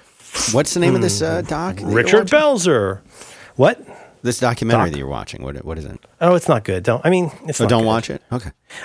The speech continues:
Speaker 2: Oh, no, no, no, no.
Speaker 1: No, I mean,
Speaker 2: Um,
Speaker 1: save
Speaker 2: I
Speaker 1: me
Speaker 2: can
Speaker 1: the,
Speaker 2: recommend
Speaker 1: save me the trouble. I don't
Speaker 2: Okay, well, there's other one. Well, it's not bad, but like I say, it's mainly about this dude and his, like, uh, who's the Spanish guy? Cervantes. Uh, his Don, uh, what's his name? Don DeLillo,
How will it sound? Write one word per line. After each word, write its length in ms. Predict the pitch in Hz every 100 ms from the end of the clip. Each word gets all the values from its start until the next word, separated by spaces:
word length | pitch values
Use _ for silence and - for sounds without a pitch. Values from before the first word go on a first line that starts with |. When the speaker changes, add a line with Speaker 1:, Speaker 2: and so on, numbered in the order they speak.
| -
Speaker 2:
Oh, 220 | 285 302
no, 220 | 247 220 208
no, 180 | 170 147
no, 180 | 123
no. 280 | 117 113 110
Speaker 1:
No, 60 | 110
I 40 | 160
mean, 80 |
Speaker 2:
Um, 60 | 160
Speaker 1:
save 140 | 165
Speaker 2:
I 40 | -
Speaker 1:
me 40 | 185
Speaker 2:
can 80 |
Speaker 1:
the, 60 | 277
Speaker 2:
recommend 240 | 185 202
Speaker 1:
save 120 | 160 175
me 60 |
the 60 | 175
trouble. 360 | - 180 247
I 100 | 76
don't 220 | 92 113 - _ _ _ _ _ _
Speaker 2:
Okay, 200 | 226 247
well, 260 | 247 233 220
there's 160 | 233 226
other 180 | 226
one. 200 | 254 233
Well, 100 | 247
it's 140 | 277 -
not 240 | 339 -
bad, 500 | 165 185 247 185 180
but 100 | 196
like 180 | 208 220
I 80 | 254
say, 300 | 185 294 294
it's 160 | 160 -
mainly 420 | 165 165 208 196
about 400 | 170 143 151 156
this 180 | 165 127
dude 540 | 120 117 202 214 110
and 160 | 123 120
his, 260 | 127 123
like, 320 | 131 123 117 - - - - - - -
uh, 440 | 151 151 147 139
who's 400 | 143 127 127 175
the 80 | 143
Spanish 400 | - 151 131 120
guy? 340 | - 101 98 110
Cervantes. 800 | - 123 120 117 - 101 101 -
Uh, 140 | 160
his 220 | 160 180
Don, 420 | - 180 175 170 156
uh, 160 | 147
what's 140 | 151 147
his 60 |
name? 100 | 143
Don 240 | 113 151 151
DeLillo, 500 | 135 135 156 190